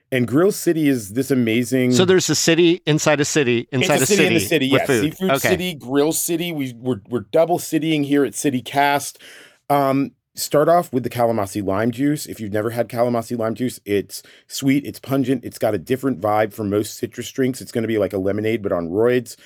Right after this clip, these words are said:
Speaker 1: Um,
Speaker 2: <laughs>
Speaker 1: it is, it is. It's like a, it's like a beefed up lemonade. And then they have a fresh grill there where you can watch 'em grilling the meat right there at the counter. They do a whole grilled mackerel for, like
Speaker 2: There's an indoor grill that they're just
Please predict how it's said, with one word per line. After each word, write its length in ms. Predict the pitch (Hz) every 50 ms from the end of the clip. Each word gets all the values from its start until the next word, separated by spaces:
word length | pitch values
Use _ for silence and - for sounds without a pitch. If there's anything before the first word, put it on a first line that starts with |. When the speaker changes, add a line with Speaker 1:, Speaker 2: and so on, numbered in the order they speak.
| - - - _ _ _ -
Speaker 1:
Um, 760 | 131 123 120 120 113 113 113 113 110 110 110 107 104 101 - _ _ _ _
Speaker 2:
<laughs> 220 | _ _ _ _
Speaker 1:
it 120 | - 180 214
is, 340 | 294 330 277 127 113 101 113
it 100 | 165 190
is. 140 | 180 110 98
It's 80 | 95
like 100 | 131 120
a, 140 | 113 113 107
it's 120 | - 120 -
like 80 | 147 -
a 60 | -
beefed 300 | - - 151 151 131 -
up 120 | 147 131 143
lemonade. 380 | 139 139 143 135 127 123 123 - - - - -
And 80 | 143 143
then 140 | 147 147
they 340 | 127 139 151 160 165 165 160
have 260 | 147 139 143 139 139
a 60 | 135 131
fresh 360 | - - 143 135 123 - -
grill 300 | 101 110 120 151 175 190
there 220 | 135 98 82 80
where 120 | 90 98 104
you 80 | 110
can 160 | 110 - 123
watch 280 | 110 110 113 123 123 -
'em 160 | 131 120 117
grilling 420 | 98 95 95 101 113 120 123 120 117
the 80 | 117
meat 340 | 110 110 110 113 120 - - _ _ _ _ _ _
right 320 | - 110 120 120 139 - -
there 400 | - 113 110 107 107 107 107 104 - _ _ _ _ _ _
at 160 | - 120 127 -
the 80 | 135
counter. 540 | - - 110 113 107 104 104 104 104 101 95 - _ _ _ _
They 200 | - 110 120 117
do 200 | 104 - 147 143 131
a 20 |
whole 320 | 104 - - 127 135 139
grilled 280 | 131 117 135 139 123 104
mackerel 520 | 98 95 90 98 104 - - 135 139 139
for, 180 | 127 - 110 107
like 60 | 92
Speaker 2:
There's 180 | - 185 180 -
an 120 | 202 196
indoor 420 | 175 156 170 196 196 208 208 202 165
grill 340 | 143 156 156 165 160 139
that 200 | 101 113 113 -
they're 220 | - 127 123 127 131
just 480 | - - 131 127 - - - - -